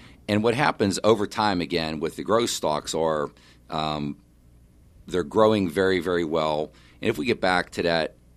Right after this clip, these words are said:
number that I mentioned earlier, the stock market trades at fifteen, sixteen, seventeen times earnings. These stocks are often trading at, when you buy them,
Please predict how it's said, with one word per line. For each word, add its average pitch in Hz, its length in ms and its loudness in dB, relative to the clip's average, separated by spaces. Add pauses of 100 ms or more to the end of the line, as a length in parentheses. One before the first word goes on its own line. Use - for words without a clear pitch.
number 92 340 0
that 87 100 2
I 82 60 0
mentioned 85 420 -4
earlier, 87 320 0
the 78 80 -2
stock 85 320 -2
market 78 300 -6
trades 82 440 -2
at 76 220 -4 (380)
fifteen, 90 680 -2
sixteen, 85 640 -6
seventeen 82 640 -4
times 82 380 -4
earnings. 85 640 -2 (720)
These 127 320 2
stocks 92 340 4
are 90 80 2
often 85 360 0
trading 87 580 0
at, 82 200 -4
when 85 120 -4
you 101 140 0
buy 98 360 4
them, 78 400 -4